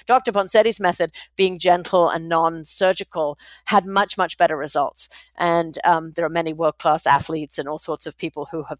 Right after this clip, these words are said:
were treated early on in Doctor Ponseti's career who, who have wonderful functionality, and, and you would never know that they were born with anything wrong with their feet. So there had been this long battle in the U S,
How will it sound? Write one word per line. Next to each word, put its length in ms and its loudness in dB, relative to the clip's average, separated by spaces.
were 60 -8
treated 480 -4
early 300 6
on 240 6
in 80 -4
Doctor 320 0
Ponseti's 460 -4
career 320 -4
who, 320 -10
who 260 -10
have 320 -4
wonderful 400 -2
functionality, 760 -6
and, 220 -6
and 220 -10
you 100 -12
would 140 -12
never 200 0
know 260 -6
that 160 -8
they 160 -10
were 100 -10
born 260 -12
with 120 -12
anything 340 -10
wrong 180 -14
with 120 -20
their 140 -14
feet. 300 -10
So 180 4
there 100 2
had 140 2
been 160 0
this 200 0
long 300 4
battle 340 6
in 120 -2
the 120 -8
U 180 0
S, 240 0